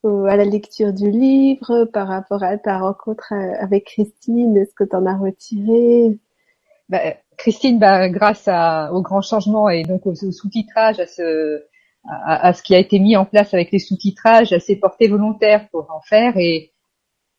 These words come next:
Speaker 2: voilà. De fil en aiguille, on a commencé à échanger, euh, j'ai, sur Facebook, j'ai vu qu'elle était coach et puis j'ai découvert qu'elle faisait aussi du théâtre et puis, bah, qu'elle faisait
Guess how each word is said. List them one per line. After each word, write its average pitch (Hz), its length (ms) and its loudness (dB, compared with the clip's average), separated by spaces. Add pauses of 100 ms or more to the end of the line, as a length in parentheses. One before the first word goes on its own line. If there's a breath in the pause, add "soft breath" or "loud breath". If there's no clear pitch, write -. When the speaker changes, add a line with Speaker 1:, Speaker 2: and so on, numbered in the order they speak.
(160)
Speaker 2:
voilà. 202 300 6
De 247 120 4
fil 330 200 4
en 302 120 4
aiguille, 269 480 2
on 247 60 2
a 202 80 2
commencé 233 400 0
à 214 40 4
échanger, 226 880 0
euh, 180 420 4
j'ai, 175 300 -4
sur 185 220 -14
Facebook, 196 520 -2
j'ai 190 140 -4
vu 185 220 -16
qu'elle 165 140 -8
était 202 240 -8
coach 233 640 2 (420)
et 185 80 -2
puis 196 120 -2
j'ai 202 100 6
découvert 208 500 2
qu'elle 196 140 0
faisait 190 240 0
aussi 190 180 -6
du 202 140 -2
théâtre 247 680 2 (580)
et 208 80 0
puis, 262 160 2
bah, 254 160 6
qu'elle 262 160 2
faisait 254 340 0